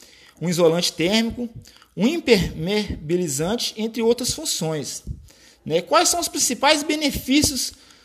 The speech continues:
dos lipídios? Os lipídios, os lipídios são gorduras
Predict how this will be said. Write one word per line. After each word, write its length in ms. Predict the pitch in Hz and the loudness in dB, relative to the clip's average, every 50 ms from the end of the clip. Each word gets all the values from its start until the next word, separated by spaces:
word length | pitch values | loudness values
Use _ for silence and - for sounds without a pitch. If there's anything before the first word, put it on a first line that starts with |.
| _ _ - | _ _ -4
dos 140 | 180 202 190 | -2 0 0
lipídios? 640 | 240 240 208 - 185 160 139 113 - - - - _ _ - - - - - _ - | 0 0 0 0 0 0 0 0 0 -10 -12 -14 _ _ -20 -20 -20 -20 -20 _ -4
Os 100 | 226 240 | -2 0
lipídios, 760 | 294 285 202 - 254 294 320 254 - - 151 117 101 - - _ - | 0 0 0 2 2 2 2 2 0 -2 -4 -4 -6 -10 -18 _ -6
os 80 | 160 185 | -4 -2
lipídios 440 | 220 214 214 - 240 269 262 - - | -2 -2 -2 0 0 0 0 0 0
são 140 | 226 226 | 0 0
gorduras 760 | 247 254 214 180 147 170 220 277 294 202 156 120 - - - | 0 0 0 0 0 0 0 0 0 0 -2 -4 -4 -8 -12